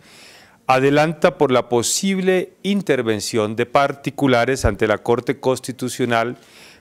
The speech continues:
para tratar de asegurar una decisión favorable en una acción de tutela interpuesta por la fiduciaria Fidupetrol S A contra la Sala de Casación Penal de la Corte Suprema de Justicia.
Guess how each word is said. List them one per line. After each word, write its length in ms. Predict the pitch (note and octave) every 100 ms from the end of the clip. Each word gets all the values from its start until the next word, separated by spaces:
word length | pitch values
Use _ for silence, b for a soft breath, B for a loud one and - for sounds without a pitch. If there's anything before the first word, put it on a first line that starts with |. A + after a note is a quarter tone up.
| B
para 200 | B2+ B2
tratar 400 | A2+ B2 - C#3
de 60 | D#3+
asegurar 520 | - C3 A#2 A2+ B2+
una 140 | C#3+ C#3
decisión 460 | B2+ A2 B2 A#2
favorable 800 | - C3+ A#2+ A2+ A2+ B2 C#3+ D3 B B B -
en 120 | B2+
una 220 | C3+ D3+
acción 540 | C#3 - - E3 D#3 D#3
de 80 |
tutela 400 | D#3 C3 - C3
interpuesta 840 | C#3 C3+ A#2 - D3+ D3 - - F2+ b b b
por 160 | C#3+ C#3+
la 120 | C3
fiduciaria 800 | - C#3+ C3+ - C#3 B2+ C3 B2+ B B
Fidupetrol 560 | - E3 D3+ C3 B2 B2
S 260 | B2 - B2
A 220 | B2 A#2
contra 260 | B2+ A2
la 120 | G#2+ G2
Sala 320 | - A2+ A#2+
de 160 | A#2
Casación 480 | - G#2 F#2 - G#2
Penal 480 | - B2 C3 D3 D3 b b b
de 80 | G#2
la 160 | G#2 -
Corte 320 | B2 A#2+ C3
Suprema 420 | A2 - G2+ G#2+
de 80 | G#2
Justicia. 640 | - G2+ - A2+ - -